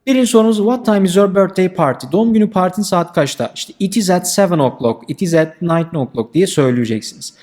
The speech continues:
"When is your birthday party?" Partiniz ne zaman? Ya burada aslında size bir, yani arkadaşınızı bir partiye davet edin, davet ederken de şu sorulara cevap verin diyebilir. İşte, "When is your birthday party?"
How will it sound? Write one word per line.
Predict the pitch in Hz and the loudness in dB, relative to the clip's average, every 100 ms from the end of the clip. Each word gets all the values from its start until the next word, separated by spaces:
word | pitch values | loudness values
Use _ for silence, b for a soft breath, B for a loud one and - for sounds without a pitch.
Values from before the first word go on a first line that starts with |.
| b _ | b _
"When | 262 | 0
is | 262 190 | 2 2
your | 175 139 | 2 2
birthday | 131 117 117 | 0 0 -4
party?" | 113 117 113 - - b b | -4 -6 -6 -12 -20 b b
Partiniz | - 190 202 240 202 | -2 -2 0 -2 0
ne | 143 170 | 0 0
zaman? | 170 131 117 170 214 - | 2 0 0 -2 -4 -4
Ya | 226 196 | -2 0
burada | 226 226 | 0 2
aslında | 202 202 208 208 | 2 0 -2 -2
size | 214 202 165 | 0 0 2
bir, | 214 - b _ | 2 0 b _
yani | 214 185 175 | 2 2 2
arkadaşınızı | 220 220 220 233 220 | 2 2 2 2 0
bir | 233 | 0
partiye | - 196 196 208 | 2 2 2 2
davet | 160 185 214 | 4 4 4
edin, | 190 214 175 | 0 0 2
davet | 180 220 | 2 2
ederken | 190 160 156 226 220 | 0 0 0 0 0
de | 233 | -2
şu | - 226 | -4 -4
sorulara | - 190 156 233 | 0 2 4 2
cevap | 165 180 208 156 | 2 2 2 0
verin | 143 127 | 0 2
diyebilir. | 120 117 120 | 2 2 0
İşte, | 196 - | -2 -2
"When | 175 196 | 0 2
is | 214 180 | 2 2
your | 180 | 2
birthday | 165 - 170 170 147 131 | 0 2 2 2 0 0
party?" | 123 113 - | 0 -2 -4